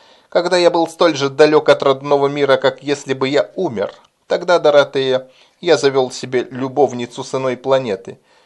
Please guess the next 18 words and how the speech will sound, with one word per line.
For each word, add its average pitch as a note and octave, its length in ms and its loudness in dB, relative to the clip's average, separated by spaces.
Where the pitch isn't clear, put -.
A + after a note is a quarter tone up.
и G#3+ 60 -4
она G#3+ 300 4
выносила D3+ 540 0
мне A2+ 220 -2
сына. G#2 640 -6
Я - 160 -4
сам D#3+ 280 0
не G#2+ 80 -6
могу G#2 300 0
в G2+ 80 -2
это G#2 180 -2
поверить, D3 540 -2
но D#3+ 140 -2
это E3+ 240 0
правда, C3 600 2
и A2+ 100 -10
час - 380 0
настал». B2+ 640 -4